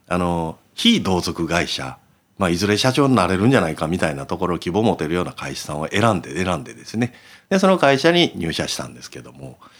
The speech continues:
まあ、そのゼネコン時代も、ゼネコン時代は結構まあまあ、その順風満帆で、私はもうその会社に骨をうずめる気で、一生勤め上げる気でちょっと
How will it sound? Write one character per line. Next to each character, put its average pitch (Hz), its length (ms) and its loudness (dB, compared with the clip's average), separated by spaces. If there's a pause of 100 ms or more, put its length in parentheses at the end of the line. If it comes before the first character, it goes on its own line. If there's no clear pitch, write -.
(260)
ま 127 100 2
あ、 127 40 2
そ 160 100 4
の 156 200 4
ゼ 135 140 2
ネ 156 120 4
コ 160 140 2
ン 170 40 2
時 196 100 4
代 170 160 6
も、 92 300 2 (420)
ゼ 120 80 2
ネ 135 80 2
コ 151 120 4
ン 165 40 2
時 185 60 2
代 180 120 8
は 110 120 6
結 127 200 2
構 107 100 4
ま 92 140 4
あ 98 60 6
ま 101 380 2
あ、 - 40 -20 (180)
そ - 160 -8
の 82 160 -2
順 107 200 2
風 107 260 2
満 101 200 4
帆 90 260 2
で、 85 220 -2 (340)
私 98 200 0
は 110 100 4
も 104 120 2
う 90 40 0
そ 131 120 4
の 123 120 6
会 82 240 0
社 82 140 -4
に 80 60 -4
骨 117 280 2
を 78 140 0
う 98 140 -2
ず 110 120 0
め 101 140 4
る 95 80 0
気 90 140 -4
で、 - 180 -2 (460)
一 131 120 2
生 92 180 2
勤 95 260 -2
め 98 120 4
上 90 80 0
げ 90 100 0
る 85 100 -2
気 85 120 -4
で 82 240 0
ち - 120 -8
ょ - 20 -4
っ - 20 -8
と 69 300 -8